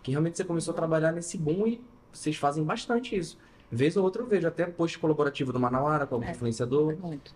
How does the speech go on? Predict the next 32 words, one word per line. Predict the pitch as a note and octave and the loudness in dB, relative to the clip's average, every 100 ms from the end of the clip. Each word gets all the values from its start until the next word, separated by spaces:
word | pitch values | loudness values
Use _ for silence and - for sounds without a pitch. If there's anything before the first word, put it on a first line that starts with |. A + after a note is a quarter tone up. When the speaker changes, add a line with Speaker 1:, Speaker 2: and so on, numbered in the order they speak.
| - | -10
Speaker 1:
Como | C3 C#3 | -2 -2
é | |
que | C#3 | 0
funciona? | D#3 - B2+ G2+ F#2 - - - - - - - - - D#4+ | -4 -2 0 0 -4 -10 -20 -20 -20 -20 -20 -20 -20 -6 -4
Speaker 2:
É, | D#4+ - | -2 0
eu, | G4+ B4 - | 4 4 2
a, | - C#4 C#4+ B3 A3+ | 0 2 4 6 6
a | A3 | 6
Carol | G3+ A#3 | 4 4
até | C4+ D4 | 2 -2
comentou | - F#4+ F4 B3 | -2 -2 2 2
muito | A#3+ B3 E4 | 4 0 -2
bem | D4+ A3 G3+ G#3+ | -2 2 4 4
aí | F3+ F#3 | 2 0
já, | E3+ E3+ D#3 | 2 2 2
assim, | - D#3+ D3 | -2 -6 -4
a | |
gente | - A#3+ E4 | -4 -4 -4
é, | E4 A3 | -2 -2
tem | - G#4+ | -2 0
que | |
estudar | F#4 A#3+ G#3 A#3 - | 0 2 2 2 0
cada, | B3 D#4 F#4 - - - | 0 0 0 -4 -10 -2
cada | A#3+ A3+ | 0 0
caso, | A3 F3 D3 | 2 2 2
cada | D#3+ A3 C4 | 0 0 0
ação | - G#3 | 0 0
que | G3+ | 0
a | F#3 | 0
gente | |
vai | F3+ | 0
fazer | E3+ D#3+ E3 D#3+ A3 | 0 -2 0 0 -2